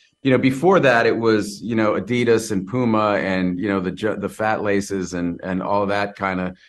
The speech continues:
that was very much what Ben and I in our, in our high school, we went, you know, there was w-, one school in our, in our city. So there were three thousand kids. It was really like, you know, uh,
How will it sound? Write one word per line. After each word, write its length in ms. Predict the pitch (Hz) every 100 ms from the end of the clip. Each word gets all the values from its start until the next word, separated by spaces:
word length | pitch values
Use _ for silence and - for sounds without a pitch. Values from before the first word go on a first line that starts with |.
| _ _
that 180 | 113 120
was 200 | 110 -
very 420 | - - 117 110
much 260 | 107 101 -
what 320 | 95 92 -
Ben 220 | 107 104
and 100 | 101
I 140 | 95 95
in 60 | 95
our, 200 | 98 101
in 140 | 104
our 140 | 101 101
high 160 | 98
school, 260 | 90 - 92
we 80 | 110
went, 220 | 113 101
you 40 |
know, 120 | 107 98
there 80 |
was 100 | 101
w-, 220 | 98 104 - _ _ _ -
one 220 | 131 123
school 360 | - 131 117 104
in 80 |
our, 300 | 98 92 92
in 160 | - 98
our 140 | 95
city. 400 | 90 - 113 95
So 160 | 90 98
there 100 | 92
were 100 | 90
three 300 | 90 117 110
thousand 460 | 107 98 95 95 87
kids. 340 | 104 92 78
It 100 | 85
was 180 | 87 87
really 360 | 101 95 90
like, 400 | 85 82 80 78 _ _ _ _ _ _
you 140 | 101
know, 360 | 92 82 80 73
uh, 560 | 73 82 80 76 71